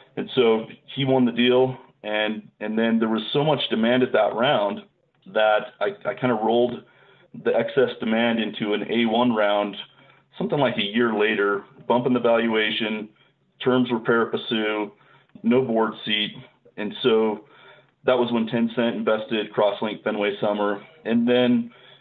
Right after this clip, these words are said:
Experian wanted to preempt our B round. And I told them, "You gotta, you gotta close it." That was at the beginning of two thousand sixteen. I said, "You gotta, you gotta close by," I think I said June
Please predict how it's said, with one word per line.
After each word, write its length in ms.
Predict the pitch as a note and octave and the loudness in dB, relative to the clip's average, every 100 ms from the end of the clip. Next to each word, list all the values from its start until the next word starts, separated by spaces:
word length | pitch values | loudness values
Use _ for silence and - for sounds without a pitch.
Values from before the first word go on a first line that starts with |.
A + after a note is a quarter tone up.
| _ | _
Experian 560 | B2 - B2 B2+ C3 C3 | -6 -4 0 2 4 4
wanted 220 | B2+ B2+ | 2 2
to 100 | A#2+ | -2
preempt 400 | - A#2 B2+ B2+ | -2 2 2 2
our 100 | A2+ | 0
B 180 | A2 C3 | 2 0
round. 360 | C3 F#2 F#2 - - A#2+ | 0 0 -4 -8 -18 -8
And 100 | G2+ | -4
I 60 | G2 | -2
told 340 | G#2 G#2+ G#2+ | 0 0 0
them, 80 | G#2+ | -2
"You 120 | G2+ | 0
gotta, 240 | A2 G#2+ G2+ - | 2 2 0 -6
you 140 | G2+ | -4
gotta 220 | A2 A2+ - | -2 -2 -2
close 300 | - A#2 A2 | -2 0 -2
it." 140 | G#2 | -2
That 100 | A2+ | 0
was 120 | A#2+ | -2
at 80 | A2+ | -4
the 40 | G2+ | -8
beginning 440 | A2+ A#2 A#2 A#2+ | -6 -2 0 0
of 80 | G2+ - | -2 -4
two 120 | A#2+ | -4
thousand 500 | A2+ G#2+ A2 A2 G#2 - | 2 2 2 -2 -8 -8
sixteen. 680 | G#2 - B2+ A#2 G2+ A2+ A2+ - - - - - _ _ _ | -10 -6 -2 0 0 -4 -6 -18 -20 -18 -18 -20 _ _ _
I 80 | - - | -2 2
said, 140 | B2 | 0
"You 120 | A2+ | 2
gotta, 440 | A#2 A#2 A2+ A2+ - - _ _ | 2 4 4 2 -2 -12 _ _
you 120 | A2 | -2
gotta 200 | A#2+ A#2+ A2+ | 2 2 0
close 340 | A#2+ A#2+ A2+ - | 0 0 0 0
by," 300 | G#2+ G#2 G2 C#3 - _ _ _ _ _ | 2 2 -2 -6 -20 _ _ _ _ _
I 60 | - | -8
think 200 | C3+ B2+ | -4 -2
I 80 | A2+ | -2
said 160 | - G2+ | -2 -4
June 260 | G#2+ A2+ | -4 -4